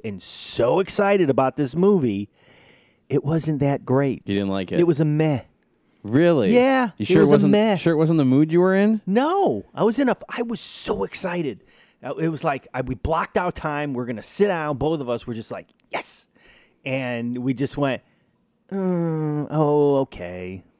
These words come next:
Speaker 1: There just wasn't enough.
Speaker 2: Yeah, I would, I
Speaker 1: It was
Speaker 2: would,
Speaker 1: an R-rated movie.
Speaker 2: I would
Speaker 1: They
Speaker 2: agree.
Speaker 1: coulda just kept going.
Speaker 2: I would agree with that.
Speaker 1: There's only, like, three or four major conflicts in it.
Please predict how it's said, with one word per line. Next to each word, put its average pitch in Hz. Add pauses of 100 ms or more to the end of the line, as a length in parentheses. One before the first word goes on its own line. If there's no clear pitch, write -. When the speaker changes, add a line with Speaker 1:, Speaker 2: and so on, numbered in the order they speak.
(760)
Speaker 1:
There 254
just 269
wasn't 226
enough. 165 (440)
Speaker 2:
Yeah, 120
I 117
would, 117
I 104
Speaker 1:
It 113
was 190
Speaker 2:
would, 220
Speaker 1:
an -
R-rated 196
movie. 175
Speaker 2:
I 107
would 113
Speaker 1:
They 226
Speaker 2:
agree. -
Speaker 1:
coulda 226
just 180
kept 135
going. 202
Speaker 2:
I 104
would 104
agree 87
with 78
that. -
Speaker 1:
There's 240
only, 240
like, 190
three 226
or 208
four 196
major 170 (800)
conflicts -
in 117
it. 80